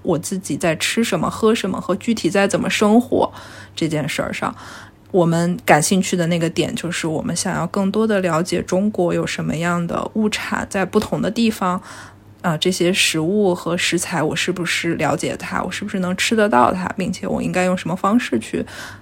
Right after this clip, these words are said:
啊，去，去获得它和，和，和品尝它。所以其实清酒在我心目中也是一个地产的风物的这一个品类里的。然后我们就想说，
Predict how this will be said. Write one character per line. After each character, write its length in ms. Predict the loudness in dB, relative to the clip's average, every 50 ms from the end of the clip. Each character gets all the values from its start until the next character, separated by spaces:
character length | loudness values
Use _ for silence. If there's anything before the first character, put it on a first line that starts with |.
| -14 -8
啊， 180 | -6 -4 -4 -4
去， 280 | -6 -4 -4 -4 -4
去 240 | -4 -8 -8 -8 -8
获 200 | -2 2 2 4
得 140 | 4 2 -2
它 220 | -4 -4 -4 -4
和， 320 | -4 -4 -4 -4 -4 -6 -8 -10 -12 -16 -20 -20 -20 -20 -20 -18
和， 200 | -12 -10 -10 -10 -10 -12 -14 -16
和 180 | -12 -8 -8 -6
品 180 | -4 -4 -6 -6
尝 220 | -6 -8 -8 -8
它。 240 | -6 -6 -6 -6 -8 -12 -16 -18 -18 -18 -18
所 220 | -4 0 2 4 4
以 340 | 4 4 2 0 -2 -4 -6 -12 -20 -20 -20 -20 -20 -20 -20 -20 -20 -6 0
其 160 | 2 4 4
实 120 | 4 4
清 240 | 4 6 6 4 6
酒 200 | 6 6 6 6
在 160 | 6 6 4
我 160 | 4 4 2 0
心 200 | 0 0 0 0
目 140 | 0 0
中 200 | 0 0 0 0
也 140 | 0 -2 -2
是 220 | -2 0 2 2 2
一 80 | 2
个 320 | 2 0 0 0 -2 -4 -8 -12 -20 -20 -20 -20 -14 -12 -12 -12 -12 -18 -20 -20 -20 -12 -6
地 140 | -4 -4
产 280 | -2 -2 -4 -4 -6 -6 -8
的 100 | -8 -10
风 360 | -8 -4 -4 -2 0 0 0
物 240 | 0 -2 -4 -6 -8 -12 -18 -18 -12
的 160 | -8 -8 -8 -6
这 120 | -4 -4
一 120 | -4 -4 -6
个 120 | -8 -8
品 240 | -8 -6 -6 -6 -6 -4
类 180 | -6 -4 -4 -6
里 180 | -6 -8 -10
的。 160 | -10 -12 -12 -14 -16 -18 -18 -18 -18 -16 -6
然 160 | -2 0 0 0
后 240 | 2 4 6 6
我 200 | 6 6 4 2
们 340 | 0 0 -2 -2 -2 -2 -4
就 260 | 0 2 4 4 6
想 320 | 4 4 2 2 2 0 0
说， 460 | -2 0 2 4 6 6 6 4